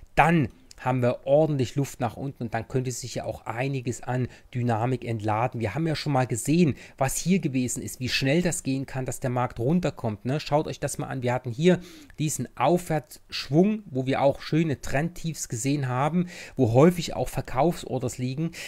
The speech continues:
Und dann plötzlich lief der Markt hier runter und dann gab es wirklich diesen massiven Schub nach unten. Und der ist halt häufig dadurch auch mit zu erklären, dass an diesen Punkten halt Orders liegen, die dann automatisch ausgeführt wurden. Und dann kam plötzlich nichts mehr, dann fielen die Orders sozusagen aus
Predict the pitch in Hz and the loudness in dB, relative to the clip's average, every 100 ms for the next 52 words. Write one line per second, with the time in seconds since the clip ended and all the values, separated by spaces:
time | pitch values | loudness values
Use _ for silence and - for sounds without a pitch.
0 | - - 135 123 147 196 170 - 151 180 | -14 -2 0 4 4 2 0 4 6 6
1 | - 165 139 135 175 - 143 143 143 - | 0 -2 -2 -2 -4 0 0 -2 -6 -4
2 | 131 147 156 123 123 127 - 147 - 131 | -2 -2 -2 -4 -4 -6 -4 -6 -6 -4
3 | 147 143 - 139 127 127 147 160 147 143 | -2 -2 -4 -4 -2 0 -2 -4 -6 -6
4 | 123 - 175 - 143 127 143 151 - 113 | -6 0 -2 0 -4 -4 -6 -6 -6 -4
5 | 127 135 135 - 135 - 139 156 156 - | -2 -2 -2 -4 -6 0 4 4 2 -2
6 | - 131 156 156 139 - - - - 131 | 0 2 2 2 0 -4 -14 -14 -4 -2
7 | 156 143 - 131 - 131 131 120 - 151 | -2 -2 -2 -4 -2 -2 -2 -6 -4 -4
8 | 139 156 139 - 160 - 135 123 - 135 | -4 -6 -6 0 0 -2 -4 -4 -4 0
9 | 147 147 - 135 175 147 113 - - 123 | 2 2 -4 -2 0 0 -2 -8 -10 0
10 | 135 156 147 127 139 127 120 143 139 - | 2 2 0 -4 -2 0 0 0 -2 -8
11 | - 127 170 - 131 139 123 123 123 113 | 0 2 2 -4 -4 -4 -2 -2 -2 -2
12 | 123 127 - 123 151 185 175 165 - 143 | -2 -2 2 2 4 2 2 0 -2 -6
13 | - 175 - - 185 180 135 113 - 160 | -2 -2 -2 0 2 4 0 -2 -4 2
14 | 190 175 - 131 160 143 - 147 135 147 | 4 4 2 4 4 4 -2 -4 -2 0
15 | 131 131 127 156 170 | 0 0 0 2 2